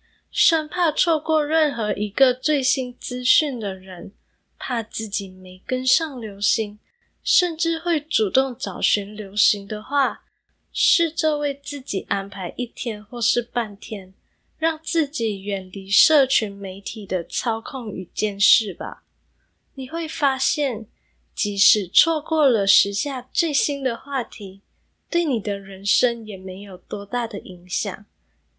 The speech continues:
因此，可以的话，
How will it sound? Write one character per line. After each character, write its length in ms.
因 300
此， 320
可 280
以 160
的 180
话， 480